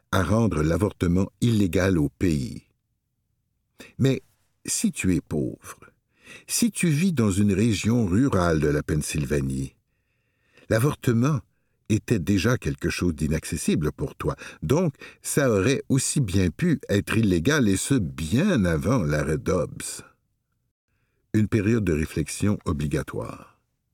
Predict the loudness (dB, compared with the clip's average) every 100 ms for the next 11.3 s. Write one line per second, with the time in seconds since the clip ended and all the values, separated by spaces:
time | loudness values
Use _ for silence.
0 | _ _ _ _ _ _ _ _ _ -2
1 | 0 2 2 0 -4 _ 0 4 4 2
2 | 2 0 0 -4 -4 -4 -2 0 -2 0
3 | 0 0 -2 -2 -4 -4 -4 -4 -4 -4
4 | -6 -4 -4 -2 0 0 0 -6 _ _
5 | _ _ _ _ _ _ -2 2 2 2
6 | 0 2 2 4 2 2 2 2 2 2
7 | 0 0 -2 -2 -2 -2 0 0 2 0
8 | -2 -6 -10 -12 -20 _ _ _ _ _
9 | _ _ _ -20 -2 0 2 0 0 0
10 | 0 0 2 2 2 0 0 2 2 4
11 | 4 2 0